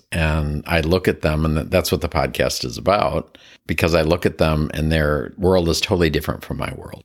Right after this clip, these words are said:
You know, I mean, that's just normal. If they fall in love, they're gonna get married, they're gonna adopt kids.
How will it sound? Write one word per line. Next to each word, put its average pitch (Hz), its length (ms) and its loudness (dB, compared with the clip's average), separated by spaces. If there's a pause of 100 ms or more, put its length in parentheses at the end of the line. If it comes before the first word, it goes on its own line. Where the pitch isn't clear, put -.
(140)
You 87 60 -2
know, 76 280 -2
I 92 80 0
mean, 87 180 4
that's 80 240 0
just - 260 0
normal. 78 400 2
If - 120 -14
they 78 100 2
fall 87 260 2
in 82 100 2
love, 78 220 2
they're 78 120 2
gonna 76 160 2
get 71 160 -2
married, 71 340 2
they're 78 80 0
gonna 73 240 2
adopt 64 420 -2
kids. - 420 -2